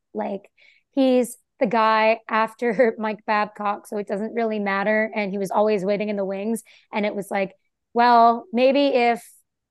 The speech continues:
we're thirty-five and we're single, we'll, we'll get together now." And now that's happening. On, does any-, is anybody <laughs> following me?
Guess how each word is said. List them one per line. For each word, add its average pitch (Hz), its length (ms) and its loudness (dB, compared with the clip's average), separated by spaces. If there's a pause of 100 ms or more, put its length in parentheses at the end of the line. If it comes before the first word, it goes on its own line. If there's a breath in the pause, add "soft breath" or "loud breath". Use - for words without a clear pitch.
(380)
we're 226 180 -2
thirty-five 226 1000 2
and 202 180 -6
we're 196 140 -4
single, 196 640 -4
we'll, 214 260 -6
we'll 214 100 -4
get 208 160 -2
together 214 300 -2
now." 254 360 -2 (300 soft breath)
And 214 140 -2
now 214 140 0
that's 208 220 -2
happening. 214 460 -2
On, 208 200 -4 (720)
does 190 80 -6
any-, 220 160 -2
is 180 80 -2
anybody 233 280 2
<laughs> - 60 -6
following 214 440 -4
me? 240 220 -8